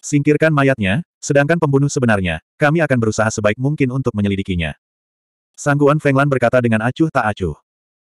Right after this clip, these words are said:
"Jangan mencoba yang terbaik, tapi kamu harus mengetahuinya, kalau tidak aku tidak akan melepaskanmu." "Zihan, ayo pergi." Feng Yuan menatap Sangguan Feng Lan dan berkata dengan muram.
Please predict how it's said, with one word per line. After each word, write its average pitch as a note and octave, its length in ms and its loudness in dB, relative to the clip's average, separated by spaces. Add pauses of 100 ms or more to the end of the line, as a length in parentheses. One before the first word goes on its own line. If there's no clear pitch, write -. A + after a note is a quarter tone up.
(140)
"Jangan D3 260 2
mencoba C3+ 400 2
yang B2+ 140 2
terbaik, A2 340 0 (240)
tapi C3+ 220 2
kamu C3 180 2
harus B2+ 240 0
mengetahuinya, A#2 560 0 (160)
kalau C#3 240 2
tidak C3 240 0
aku A2+ 140 -2
tidak C3 240 0
akan G2+ 180 0
melepaskanmu." F#2+ 540 -2 (920)
"Zihan, C3+ 460 -2 (240)
ayo E3 180 4
pergi." G#2 400 -2 (400)
Feng D#3+ 240 0
Yuan D3 160 4
menatap C3 400 0
Sangguan B2 320 2
Feng C3 160 0
Lan B2 160 2
dan A#2+ 160 2
berkata A#2 480 0
dengan A2+ 240 2
muram. E2+ 320 -2